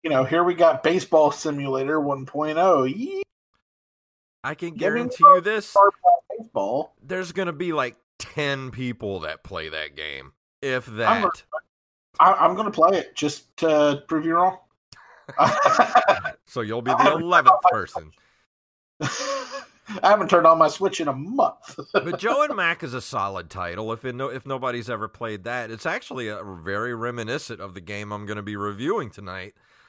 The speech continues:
Speaker 2: um, which I was gonna make comparisons to, 'cause I remember Joe and Mac was actually the f-, I think one of the first games I rented for the Super Nintendo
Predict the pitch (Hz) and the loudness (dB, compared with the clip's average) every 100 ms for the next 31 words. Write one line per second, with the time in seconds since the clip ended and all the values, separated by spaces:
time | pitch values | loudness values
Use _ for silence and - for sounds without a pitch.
0 | _ _ - 104 95 90 92 95 107 104 | _ _ -8 -4 -2 -4 -8 -14 -12 -8
1 | 113 98 98 101 98 104 110 110 110 117 | -6 -6 -6 -8 -10 -10 -8 -8 -6 -10
2 | - 110 127 202 262 110 87 - 104 90 | -10 -10 -6 -4 -4 -8 -18 -14 -12 -12
3 | 87 92 85 - 101 135 175 143 117 _ | -12 -14 -14 -10 -6 -4 -4 -6 -8 _
4 | _ _ _ - 123 131 214 147 104 135 | _ _ _ -12 -6 -4 -4 -6 -4 -4
5 | 208 226 117 123 190 - 110 95 120 143 | -2 -4 -4 -4 -4 -6 -14 -10 -10 -12
6 | - 143 101 85 _ _ _ - - _ | -12 -12 -10 -12 _ _ _ -20 -20 _
7 | _ - 359 - 214 175 120 - 127 156 | _ -16 -16 -12 -10 -8 -10 -8 -6 -6
8 | - 170 185 156 151 90 78 101 220 311 | -8 -12 -10 -8 -8 -10 -10 -8 -6 -8
9 | 160 _ _ _ _ _ - 143 127 - | -12 _ _ _ _ _ -6 -4 -4 -8
10 | 135 123 113 98 117 104 95 80 | -10 -10 -10 -10 -10 -6 -6 -8